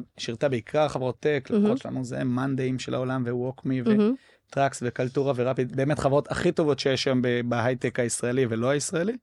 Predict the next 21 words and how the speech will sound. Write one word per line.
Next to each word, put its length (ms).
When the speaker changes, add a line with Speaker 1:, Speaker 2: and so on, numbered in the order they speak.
Speaker 1:
לפני 180
חצי 200
שנה 240
התחלנו 340
לשבור 400
את 80
הפלטפורמה 440
הזו 140
למוצרים 380
שונים, 340
משרתת 480
היום 440
מ-, 180
אה, 540
supply 460
chain 360
employees 540
וטראק 680
דרייברס 520
בנסטלה 560
אוסם, 540